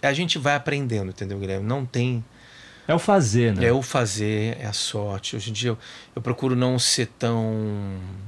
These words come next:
Speaker 1: pragmático e assertivo no sentido, "Ah, vou fazer tal coisa que vai me levar." Não. Eu tô, mano, esse ano eu botei na minha cabeça assim, "Deixa rolar." Pô, não sei, eu... Professor amigo meu outro dia faleceu com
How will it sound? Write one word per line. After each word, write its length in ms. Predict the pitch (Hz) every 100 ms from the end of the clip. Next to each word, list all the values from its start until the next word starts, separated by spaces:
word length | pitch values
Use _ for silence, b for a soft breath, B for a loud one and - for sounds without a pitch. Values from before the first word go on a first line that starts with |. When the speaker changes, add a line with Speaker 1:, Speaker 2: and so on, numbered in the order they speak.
| 123 120 -
Speaker 1:
pragmático 760 | 117 123 113 113 113 113 -
e 40 | 117
assertivo 580 | - 110 - - 117 107
no 80 |
sentido, 440 | 101 107 - 101 101 B B B
"Ah, 220 | 113 120
vou 120 | 110 107
fazer 220 | 113 104
tal 140 | 117
coisa 400 | - 127 131 120
que 80 | -
vai 100 | 117
me 80 | 113
levar." 220 | 107 123
Não. 260 | 165 131 104 - -
Eu 60 | -
tô, 80 | 139
mano, 200 | 135 120 131
esse 180 | -
ano 200 | 143 147 143
eu 100 | 120
botei 360 | 131 131 127
na 80 | 139
minha 80 | 131
cabeça 380 | 127 120 123 127
assim, 60 | 120 b b b b b _ -
"Deixa 260 | 135 135 127
rolar." 280 | 113 98 87 - - _ _ _ _ _ _ _ _ - - _ -
Pô, 160 | 185
não 140 | 175 123
sei, 440 | - - 151 147
eu... 100 | 123 196 - _ B B B B B -
Professor 320 | - 135 -
amigo 180 | 165 139
meu 60 | 131
outro 140 | 147 131
dia 120 | 143
faleceu 520 | - 131 120 - 135
com 140 | 127